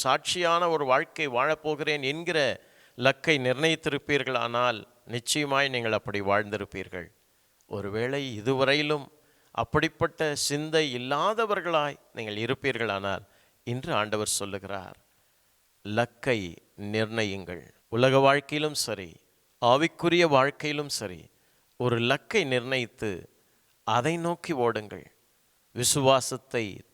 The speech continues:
துவக்குகிறவரும் முடிக்கிறவருமாயும் இருக்கிற இயேசு கிறிஸ்துவை நோக்கி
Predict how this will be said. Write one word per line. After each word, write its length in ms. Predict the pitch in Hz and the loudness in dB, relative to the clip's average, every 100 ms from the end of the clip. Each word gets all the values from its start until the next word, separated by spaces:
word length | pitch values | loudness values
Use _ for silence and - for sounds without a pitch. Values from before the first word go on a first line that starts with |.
| - | -2
துவக்குகிறவரும் 840 | 127 151 - 151 127 117 107 104 95 - | -2 -2 -6 -6 -4 -4 -4 -6 -8 -6
முடிக்கிறவருமாயும் 1200 | 113 147 202 _ 208 190 180 165 147 135 131 117 | -4 -2 -4 _ 0 2 2 2 2 2 0 -4
இருக்கிற 500 | 107 - 110 92 - _ _ _ _ | -6 -6 -6 -6 -10 _ _ _ _
இயேசு 680 | - 104 143 202 226 - 214 | -10 2 6 6 4 2 0
கிறிஸ்துவை 480 | 196 180 - 160 143 | -4 -4 -2 -2 0
நோக்கி 640 | 131 123 - 110 90 | 0 -2 -6 -10 -10